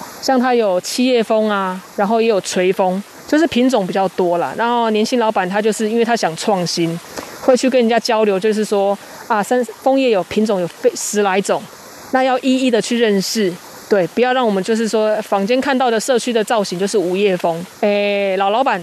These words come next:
特别喜欢樱花，山樱可能随处可见，就是它有点带红色，可是吉野樱的它的颜色是比较偏粉红色，就是不会让人家觉得过气或是说没有应景的感觉，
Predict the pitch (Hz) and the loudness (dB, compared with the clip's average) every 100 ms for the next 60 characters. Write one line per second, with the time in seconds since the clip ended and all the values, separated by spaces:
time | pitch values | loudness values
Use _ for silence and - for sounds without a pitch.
0 | 180 262 208 202 180 185 190 190 185 185 | -2 0 2 0 -2 -2 0 0 -2 -2
1 | 175 180 - - - - - 285 285 294 | -2 -6 -14 -20 -20 -12 -4 0 2 2
2 | 262 196 190 202 202 240 - 165 - 202 | 2 0 0 0 0 0 0 -2 0 -2
3 | 180 - - - 247 240 233 226 220 202 | -2 -10 -18 -2 0 2 0 0 0 2
4 | 196 185 220 196 185 180 180 226 180 170 | 0 0 0 0 0 -2 -2 0 0 -2
5 | - - - - - 214 208 302 285 - | -14 -18 -18 -18 0 0 2 2 0 0
6 | 269 269 240 247 220 226 220 190 190 226 | 0 0 2 2 0 0 0 0 0 0
7 | 196 214 185 180 - 214 214 - 160 - | 0 -2 0 0 2 2 2 0 -2 -2
8 | 156 175 202 165 - - - 160 170 - | -4 -2 0 0 -4 -16 -12 -12 -12 -2
9 | 262 254 285 240 254 254 240 226 220 208 | 0 2 0 2 0 0 0 0 0 0
10 | 190 254 208 - 233 185 220 202 214 190 | 0 2 0 0 -2 0 0 0 -2 0
11 | 196 196 190 185 185 208 196 165 156 226 | 0 2 0 0 0 0 0 -2 0 2
12 | 185 165 160 156 143 143 104 | 2 -2 -2 -4 -4 -4 -4